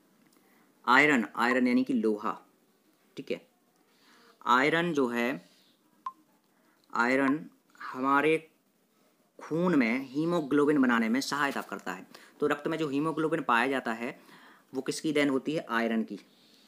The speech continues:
हीमोग्लोबिन के कारण ही हमारा खून लाल रंग का होता है। ये बहुत ही इंपॉर्टेंट क्वेश्चन यहाँ से निकला है। आज का जो हमारा लेक्चर है बहुत, बहुत इंपॉर्टेंट है। आप पिछले जितने भी एग्जाम्स हुए हैं वर्ग तीन के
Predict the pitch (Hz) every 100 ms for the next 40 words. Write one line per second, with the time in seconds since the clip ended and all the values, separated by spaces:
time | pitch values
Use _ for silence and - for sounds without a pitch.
0 | _ 147 170 165 175 180 180 170 143 135
1 | 143 165 135 127 127 147 - - 127 143
2 | 113 113 131 135 110 101 117 131 - 98
3 | - 95 98 - 151 - - - - -
4 | 117 110 104 120 131 123 120 131 151 156
5 | - 120 139 127 123 123 123 120 120 123
6 | 151 - - - - 127 - 147 147 139
7 | 139 127 127 147 135 120 139 131 127 120
8 | 131 139 147 139 143 135 - 127 143 143
9 | 143 - - - - 127 151 151 143 131
10 | 135 135 135 147 143 143 127 123 120 135
11 | 131 131